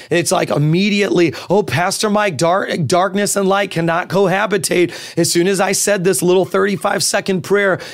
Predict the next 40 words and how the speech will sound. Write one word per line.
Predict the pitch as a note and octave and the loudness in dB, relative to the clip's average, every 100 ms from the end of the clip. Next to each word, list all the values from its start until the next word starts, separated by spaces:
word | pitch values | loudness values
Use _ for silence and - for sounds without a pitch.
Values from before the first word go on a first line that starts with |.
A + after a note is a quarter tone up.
| - | -2
everything | E3+ E3 F#3 G3+ G3 | 0 0 0 0 0
was | F#3+ | 2
all | F3+ F#3+ | 2 0
better. | D#3 G3 F#3+ E3+ | 0 0 2 2
All | E3+ F#3 | 2 2
the | F#3 | 0
demons | D#3+ G3+ G3 E3+ | 0 0 0 2
left, | G3 G3 F#3 | 2 2 0
all | F3+ | 0
the | F#3 | 0
curses | F#3+ F#3 F#3 F#3+ E3 | -2 0 0 0 2
were | G3 | 2
broken, | D#3+ F#3+ G3 G3 | 2 2 2 0
and | F3 E3 | -2 0
I | F#3 | 0
became | F#3 - G3+ F#3+ | -2 -2 -2 -2
perfect | F3 G3+ G3+ E3+ | 0 0 0 0
and | F3 | 0
never | F3+ F3+ G#3 | 0 0 -2
sinned | - A#3+ A3+ | 0 0 0
again." | F#3 F#3 F#3 F#3 - _ _ _ _ _ | 0 0 0 -2 -6 _ _ _ _ _
Get | G#3+ G#3 | -4 0
out | G3 G#3+ | 0 2
of | G#3+ | 2
here | F#3 F#3 | 2 2
with | E3 D#3+ | 2 0
that. | D#3 C#3+ C3 - _ - - | 0 0 -2 -6 _ -20 -10
I'm | - E3+ | -2 -2
trying | - - F#3 G3+ F#3 | 0 0 0 2 2
to | D3+ | 2
help | D3+ F3 - | 2 2 0
you. | D#3 C#3+ B2+ A#2+ _ _ _ _ _ | 0 0 0 -4 _ _ _ _ _
You | C3 C#3+ F#3 | -2 2 4
will | F3+ E3 | 4 4
know | D#3 D3+ E3+ F#3+ F#3+ | 4 4 4 6 6
the | F#3 | 4
truth, | D#3 - F3+ F3+ E3+ C#3+ - _ _ - | 2 2 4 6 6 2 -4 _ _ -2
and | D#3 D3+ | 0 2
the | C#3+ | 2
truth | B2+ - - E3 F3+ F#3+ F3+ | 2 -2 2 4 6 4 0